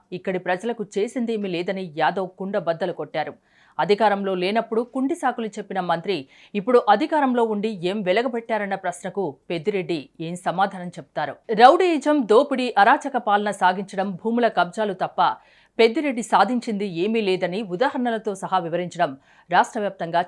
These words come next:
చర్చనీయాంశమైంది. ప్రాజెక్టుల పేరుతో ఇక్కడే సుమారు రెండు వేల నూట యాభై కోట్లు దోచుకున్నారని, ఆయన కంపెనీలో కుటుంబ ఆస్తులు మాత్రం పెంచుకున్నారని చెప్పారు. నేషనల్ గ్రీన్ ట్రిబ్యునల్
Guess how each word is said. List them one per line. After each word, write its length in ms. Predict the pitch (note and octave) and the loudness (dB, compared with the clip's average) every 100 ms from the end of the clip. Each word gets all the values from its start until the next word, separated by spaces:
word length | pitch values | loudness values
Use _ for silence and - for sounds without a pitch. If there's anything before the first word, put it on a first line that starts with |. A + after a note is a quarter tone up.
| F3 | -4
చర్చనీయాంశమైంది. 840 | E3 G#3 F3 D3+ - D3+ D3 C3+ - _ _ _ | -8 -8 -8 -10 -12 -12 -12 -12 -16 _ _ _
ప్రాజెక్టుల 420 | G#3 A3+ C#4 C#4 A3+ | 6 6 6 -2 -2
పేరుతో 400 | A3 F#3+ G3 G3+ | -2 -2 -4 -4
ఇక్కడే 460 | F3 F3+ G#3+ G3 | -6 -2 0 0
సుమారు 520 | G#3+ F3+ F#3+ F#3 D3 - _ - | -2 0 2 2 -2 -6 _ 0
రెండు 280 | G3 C4+ D#4 | 4 4 2
వేల 260 | C#4 A#3+ | 0 0
నూట 300 | A3+ F#3 A3+ | 0 0 -2
యాభై 280 | A#3 G3+ G3 | 0 -2 -2
కోట్లు 320 | F#3+ G#3+ B3 | 0 0 0
దోచుకున్నారని, 760 | F3 F3+ F3+ G3+ F#3+ F3+ F3+ A#3 _ _ E3+ | -4 -4 -6 -2 2 2 -2 -8 _ _ 0
ఆయన 220 | F#3 F3+ | 2 0
కంపెనీలో 640 | F3+ G3 G#3+ B3 A3 G3 | 2 0 0 -2 -2 -2
కుటుంబ 380 | F#3+ F#3 B3 G#3+ | -4 -4 0 2
ఆస్తులు 440 | F#3 F3+ A#3 B3+ | 2 2 0 -2
మాత్రం 300 | A3 G3 G3 | -4 -4 -6
పెంచుకున్నారని 680 | F3 E3+ F#3 - G3 F3 E3+ | -8 -8 -10 -10 -6 -6 -8
చెప్పారు. 460 | D#3 C3+ - D3+ B2 _ _ _ _ F3 | -12 -12 -6 -6 -6 _ _ _ _ 2
నేషనల్ 380 | G#3 A#3 A3+ | 4 4 0
గ్రీన్ 300 | E3+ F3+ B3+ | -4 0 0
ట్రిబ్యునల్ 420 | B3 F3+ F#3 F#3+ | 0 -4 -2 -2